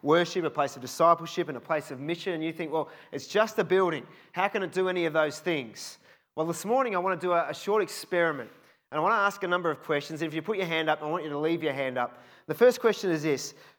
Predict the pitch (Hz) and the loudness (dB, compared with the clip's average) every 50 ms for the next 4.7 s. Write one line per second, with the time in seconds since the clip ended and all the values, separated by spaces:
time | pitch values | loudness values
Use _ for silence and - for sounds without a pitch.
0 | _ - - 202 240 262 233 214 185 156 139 143 170 185 165 190 190 202 185 139 | _ 0 2 4 4 6 4 4 6 6 6 6 6 6 4 0 0 0 2 4
1 | 147 151 196 - - - - - _ _ _ _ _ _ _ - 185 214 226 220 | 4 4 4 2 -2 -18 -20 -20 _ _ _ _ _ _ _ 0 0 2 6 6
2 | 196 190 190 170 180 180 170 156 165 170 190 214 220 - - - - - _ _ | 6 6 6 4 4 4 4 6 6 6 6 6 4 0 -8 -16 -18 -20 _ _
3 | _ _ - - 160 - - - 180 160 147 143 - - - 160 156 147 - - | _ _ -6 -6 -6 -4 0 2 6 6 6 4 2 -2 -6 -6 -6 -6 -4 0
4 | 214 214 214 208 214 - - 139 123 117 123 139 170 185 | 0 2 2 0 -2 -6 -4 -4 -2 0 0 -2 -2 -4